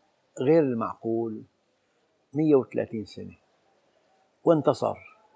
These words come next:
في عنده اعتزاز، نصر على دولة عظمى لا تعرف الله أبدًا، واعتمدت القسوة البالغة، يعني ثلاثة وأربعين ألف قصفوا،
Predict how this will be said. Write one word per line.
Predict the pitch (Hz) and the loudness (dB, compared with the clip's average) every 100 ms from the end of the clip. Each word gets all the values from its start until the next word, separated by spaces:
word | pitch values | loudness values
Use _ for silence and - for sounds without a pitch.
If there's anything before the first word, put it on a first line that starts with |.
| - _ _ _ | -20 _ _ _
في | 196 | 0
عنده | 185 156 | 2 2
اعتزاز، | 135 131 120 113 107 95 - - - _ _ _ _ _ _ _ _ _ 131 | 2 2 -2 -2 -4 -8 -16 -18 -20 _ _ _ _ _ _ _ _ _ -2
نصر | 175 - 156 | 0 4 4
على | 127 120 | 4 4
دولة | 151 135 101 | 4 4 2
عظمى | 123 113 101 101 _ _ _ _ _ _ _ | 0 -2 -6 -8 _ _ _ _ _ _ _
لا | 147 | 2
تعرف | 139 147 139 131 123 | 4 2 2 -2 -4
الله | 123 123 113 120 | -2 0 0 -4
أبدًا، | 107 - - _ _ _ _ _ _ _ _ _ _ _ | -4 -6 -10 _ _ _ _ _ _ _ _ _ _ _
واعتمدت | 131 - - 156 147 127 | -4 -2 2 6 6 6
القسوة | 117 - 147 123 117 110 - | -2 -2 -4 -2 -2 -4 -4
البالغة، | 117 107 127 110 107 90 92 _ _ _ _ _ _ _ | -4 0 0 0 -4 -8 -16 _ _ _ _ _ _ _
يعني | 104 110 110 - - - - - 139 127 131 | -8 -6 -6 -8 -12 -18 -20 -14 -10 -8 -4
ثلاثة | 123 147 | 2 4
وأربعين | 135 131 101 120 123 | 6 4 0 -4 -4
ألف | 120 - - - - - _ | -4 -6 -16 -20 -20 -20 _
قصفوا، | 139 - 113 107 | -4 -2 -6 -6